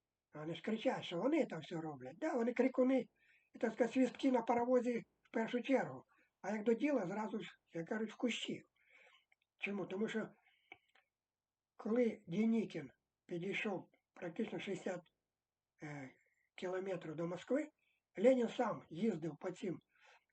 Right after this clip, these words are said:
е, скажімо, в-, заводам і агітував, щоб йшли, москвичі йшли захищати Москву, тобто більшовиків. Коли Муравйов наблизився до Києва,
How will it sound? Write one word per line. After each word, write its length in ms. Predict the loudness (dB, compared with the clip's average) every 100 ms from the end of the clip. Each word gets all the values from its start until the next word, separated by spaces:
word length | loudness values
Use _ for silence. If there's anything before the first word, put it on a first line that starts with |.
| -16
е, 260 | -14 -14 -14
скажімо, 380 | -10 -8 -8 -10 _ _ _ _ _ _ -8
в-, 200 | -8 -8 -16 -10
заводам 560 | -2 2 4 2 -2 -10 _ _ _ -6
і 60 |
агітував, 500 | 0 2 4 4 4
щоб 180 | 2 0
йшли, 400 | -2 0 2 0 -2 _ _ _ _ _ -10
москвичі 440 | -8 -4 -2 2
йшли 260 | 0 2 0
захищати 640 | 0 -4 -2 -2 0 -2
Москву, 480 | -2 -2 -2 -4 -6 -12
тобто 240 | -10 -6
більшовиків. 640 | -2 0 2 2 0 -6 -8 _ _ _ _ _ _ _ _ _ _ 2
Коли 400 | 8 8 8 0
Муравйов 640 | 0 4 6 8 8 6 0
наблизився 640 | 0 4 4 2 -2 -2
до 160 | -4 0
Києва, 500 | 2 4 2 0